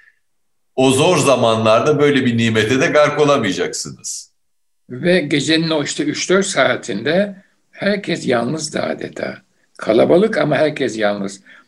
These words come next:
Speaker 2: Herkes kendisiyle bir başka dünyanın içindeydi. Bir
Speaker 1: Başka
Speaker 2: mırıltılar.
Speaker 1: bir aleme gitmiş gibiydi.
Speaker 2: Evet, başka bir aleme gitmiş gibiydi. Sanki böyle bir şey çökmüş yukarıdan aşağıya, bir sekinet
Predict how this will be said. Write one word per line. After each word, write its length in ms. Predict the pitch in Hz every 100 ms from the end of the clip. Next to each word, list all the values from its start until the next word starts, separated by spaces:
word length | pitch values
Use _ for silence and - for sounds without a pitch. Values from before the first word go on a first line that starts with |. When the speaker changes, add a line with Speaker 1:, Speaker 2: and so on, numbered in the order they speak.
| _
Speaker 2:
Herkes 440 | - 175 185 -
kendisiyle 640 | - 127 127 120 151 131 -
bir 200 | 117 107
başka 520 | 107 - 165 151 151 - _ -
dünyanın 400 | 117 120 131 143
içindeydi. 800 | 139 - 113 104 107 98 92 - _ _ - - _
Bir 100 | 131
Speaker 1:
Başka 80 | 135
Speaker 2:
mırıltılar. 580 | 120 120 127 113 117 104
Speaker 1:
bir 60 | 90
aleme 360 | 90 90 90
gitmiş 440 | 82 85 - 85 -
gibiydi. 440 | 73 65 67 - -
Speaker 2:
Evet, 360 | 151 143 135
başka 340 | 120 120 156 117
bir 80 |
aleme 400 | - 104 101 98
gitmiş 380 | 95 - - -
gibiydi. 360 | - - 90 113
Sanki 480 | - 131 135 143 - - _ _
böyle 240 | 113 120 117
bir 140 | 139
şey 200 | - 165
çökmüş 520 | 160 - 110 143 117
yukarıdan 440 | 156 - 101 104 113
aşağıya, 680 | 107 - - 127 170 180 - - _
bir 100 | -
sekinet 800 | 120 - 117 - 120 120 175 -